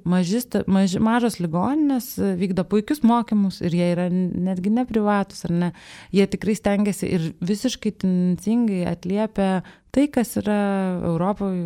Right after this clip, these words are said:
nu, ką gali gaut šiandienai, tai lygiai tą patį. Bet, e, žmonės gal mažiau ten ieško, sakykim, va, tą, ką jūs įvardinat, čia daugiau žmonės ieško, ten mažiau. Bet n-,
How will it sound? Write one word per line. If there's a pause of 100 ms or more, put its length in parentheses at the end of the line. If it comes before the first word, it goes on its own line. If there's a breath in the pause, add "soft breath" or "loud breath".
(120)
nu,
ką
gali
gaut
šiandienai,
tai
lygiai
tą
patį. (160)
Bet,
e,
žmonės
gal
mažiau
ten
ieško,
sakykim,
va,
tą,
ką
jūs
įvardinat,
čia
daugiau
žmonės
ieško, (640 loud breath)
ten
mažiau.
Bet
n-,